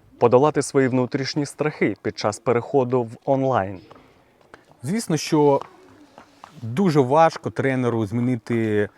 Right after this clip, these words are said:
Speaker 2: своє мислення, тому що десять, п'ятнадцять, двадцять років тренер працював у залі, у нього була певна робота, він ходив на ту роботу, він вважав, що він являється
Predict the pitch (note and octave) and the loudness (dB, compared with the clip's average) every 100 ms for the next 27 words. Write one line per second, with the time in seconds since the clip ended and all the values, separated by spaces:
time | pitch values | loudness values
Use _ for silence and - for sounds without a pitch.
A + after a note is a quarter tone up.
0 | - - - - - _ - - - C#3 | -20 -20 -20 -20 -20 _ -12 -6 0 2
1 | C#3 C#3 D3 D#3+ - G#2+ F#2 D#2 - - | 4 4 2 2 -2 -6 -8 -10 -18 -12
2 | A#2 C3 - A#2+ G2+ G2 E3 E3 D3+ C#3 | -6 -4 -4 -6 -6 -2 -2 -2 -8 -8
3 | C#3+ - C#3 C#3 - A2+ G#2 B2+ C3 - | -8 -6 -6 -6 -6 -10 -4 -4 -4 -8
4 | - C#3 C#3+ - A2+ - C3+ C#3 C3 B2 | -4 -2 -2 -4 -8 -6 -4 -2 -4 -4
5 | A#2 - A#2 A2+ A2 G#2+ B2 C3 B2 A#2+ | -6 -6 -4 -4 -4 -4 2 2 2 0
6 | G#2+ A2+ A#2+ A#2 A2 A2 G#2 - C3+ B2+ | -4 -4 -6 -6 -4 -2 -2 0 0 0
7 | A#2+ G#2+ G#2+ A#2 C3+ B2+ A#2 A2 A2 C#3 | -2 -2 -2 -2 -2 -2 -2 -2 -2 -6
8 | - G#2+ G2 D3 C3 B2 A#2 A#2+ A2+ G#2 | -4 -8 -2 -2 -2 -4 -6 -6 -6 -4
9 | A2+ G#2+ G#2+ G2+ - - - C3 D3+ B2 | -4 -4 -6 -10 -12 -20 -4 0 0 -2
10 | G2+ D3 C#3 - - A#2+ A#2 A2 B2 A#2+ | 2 4 2 0 -8 -4 -4 -2 -2 -2
11 | A#2 - A#2 G#2+ | -4 -6 -6 -6